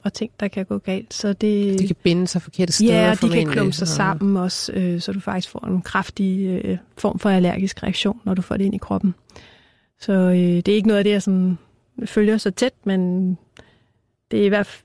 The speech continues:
Speaker 1: fald noget, hvor det er gået langsommere, end man havde regnet med.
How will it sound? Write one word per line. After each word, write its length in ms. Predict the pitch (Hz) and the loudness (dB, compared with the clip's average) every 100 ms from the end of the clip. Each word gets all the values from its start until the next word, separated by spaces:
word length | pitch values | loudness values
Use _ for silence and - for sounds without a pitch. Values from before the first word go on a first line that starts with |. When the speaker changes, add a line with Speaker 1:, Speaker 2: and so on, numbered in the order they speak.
| - | -20
Speaker 1:
fald 220 | - 196 | -4 2
noget, 220 | 196 202 | 4 4
hvor 140 | 196 190 | 2 0
det 120 | 202 | 0
er 40 | |
gået 180 | 190 202 | 2 2
langsommere, 640 | 190 185 185 - - 175 160 - _ | 4 2 0 -2 -6 -6 -6 -10 _
end 100 | 180 | -2
man 180 | 170 160 | -2 -4
havde 140 | 180 | -6
regnet 320 | 185 - 185 | -8 -8 -6
med. 100 | 185 | -6